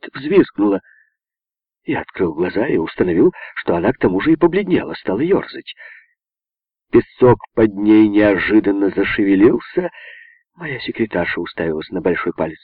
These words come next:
ноги, высунувшийся вдруг из песка. За ним показалось колено, затем обе части образовали ногу, рядом появилась вторая нога и тело, которое соединилось с головой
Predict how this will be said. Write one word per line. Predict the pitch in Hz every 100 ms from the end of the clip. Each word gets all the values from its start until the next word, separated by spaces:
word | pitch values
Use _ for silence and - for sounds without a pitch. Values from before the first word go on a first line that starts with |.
| -
ноги, | 80 - 165 - - -
высунувшийся | 165 247 - 117 123 - 107 104 110
вдруг | 87 104 -
из | 87
песка. | - - - 92 82 - _ _ _ _ _ _
За | 92 113
ним | 110 98
показалось | 123 101 92 -
колено, | - 92 160 185
затем | 123 95 120 -
обе | - 123 95
части | 98 113 101 -
образовали | 104 98 98 104 98
ногу, | 95 143 208 185 196 - -
рядом | 120 135 127 110
появилась | 107 110 113 110 -
вторая | - 110 107 202 214 196
нога | 190 175 175 -
и | 147 - -
тело, | 131 143 113
которое | 101 98 110 98 -
соединилось | 90 92 98 107 92 - -
с | 170
головой | 214 170 180 - 233 208